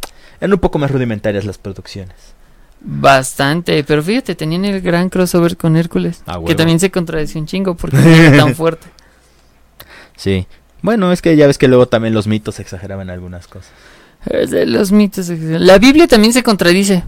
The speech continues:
Speaker 2: ahorita que me acuerdo,
Speaker 1: Sí,
Speaker 2: constantemente.
Speaker 1: lo dice Flanders. Ha hecho
Speaker 2: Eh.
Speaker 1: las cosas que contradicen las otras cosas.
Speaker 2: Sí, pero no cuestiona las cosas que contradicen las otras cosas.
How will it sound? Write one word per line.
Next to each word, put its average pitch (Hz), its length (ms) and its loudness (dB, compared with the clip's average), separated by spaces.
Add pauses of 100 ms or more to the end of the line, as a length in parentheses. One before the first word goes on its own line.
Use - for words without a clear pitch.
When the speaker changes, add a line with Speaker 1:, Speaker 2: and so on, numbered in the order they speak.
(160)
Speaker 2:
ahorita 185 220 2
que 196 80 2
me 180 40 4
acuerdo, 175 280 2
Speaker 1:
Sí, - 60 -10 (340)
Speaker 2:
constantemente. 170 580 2
Speaker 1:
lo 131 60 2
dice 170 220 2
Flanders. 156 680 0 (760)
Ha 143 60 0
hecho 202 180 2
Speaker 2:
Eh. - 20 6
Speaker 1:
las 151 200 4
cosas 190 300 4
que 170 120 2
contradicen 147 440 2
las 131 120 2
otras 139 260 -2
cosas. 147 580 -2 (280)
Speaker 2:
Sí, 143 480 0 (260)
pero 139 220 0
no 151 140 -2
cuestiona 156 360 -6
las 151 180 -10
cosas 165 220 -10
que 160 100 -18
contradicen 143 540 -2
las 143 160 -6
otras 139 260 -8
cosas. - 380 -14